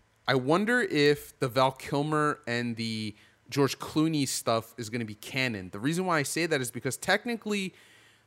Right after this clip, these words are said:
Val Kilmer, uh, Batman Forever, they do mention Catwoman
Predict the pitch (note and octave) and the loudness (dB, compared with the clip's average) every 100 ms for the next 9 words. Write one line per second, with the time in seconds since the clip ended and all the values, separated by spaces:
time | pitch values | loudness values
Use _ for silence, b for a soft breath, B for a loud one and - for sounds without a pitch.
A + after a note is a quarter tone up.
0 | _ D3+ F3+ - - F#3 F#3+ F3+ E3 D#3 | _ 4 4 2 -4 -2 0 2 2 2
1 | C3+ C3+ B2 G#2 D3+ D#3+ D#3 C3+ - D3 | 4 4 2 4 4 4 0 0 4 4
2 | D3 C3+ C#3 D3 C#3 F#3+ G3+ E3 C#3 C#3+ | 6 4 4 2 2 -2 -2 -4 0 2
3 | D#3+ - D#3 D3+ C3+ - A#2+ - C#3+ D#3+ | 2 2 0 -2 -4 -2 -2 0 -2 -2
4 | E3+ E3 | -4 -6